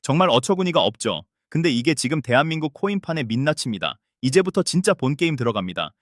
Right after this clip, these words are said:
이 쓰레기들이 어떻게 여러분의 안방까지 배달되는지 그 설계도를 보여드릴게요. 우선 여러분,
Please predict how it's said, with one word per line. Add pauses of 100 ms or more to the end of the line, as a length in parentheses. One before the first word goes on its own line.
(160)
이
쓰레기들이
어떻게
여러분의
안방까지
배달되는지 (100)
그
설계도를
보여드릴게요. (520)
우선
여러분,